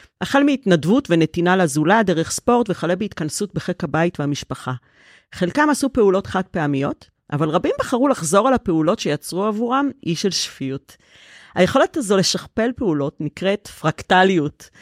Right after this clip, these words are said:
כלומר, חזרה על אותה פעולה מספר רב ואינסופי של פעמים. אבל מה שחשוב עבורנו בימים אלה זה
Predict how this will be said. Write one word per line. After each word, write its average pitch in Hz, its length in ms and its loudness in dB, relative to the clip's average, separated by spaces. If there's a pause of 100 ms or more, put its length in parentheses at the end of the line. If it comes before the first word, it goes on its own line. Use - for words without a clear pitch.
(400)
כלומר, 226 300 2
חזרה 208 420 2
על 247 80 4
אותה 233 220 0
פעולה 202 280 0
מספר 202 440 -2
רב 190 280 4
ואינסופי 220 540 -4
של 175 160 -2
פעמים. 143 640 -4 (480)
אבל 170 140 2
מה 202 120 4
שחשוב 226 440 -2
עבורנו 165 460 2
בימים 147 340 0
אלה 151 200 0
זה 151 260 -2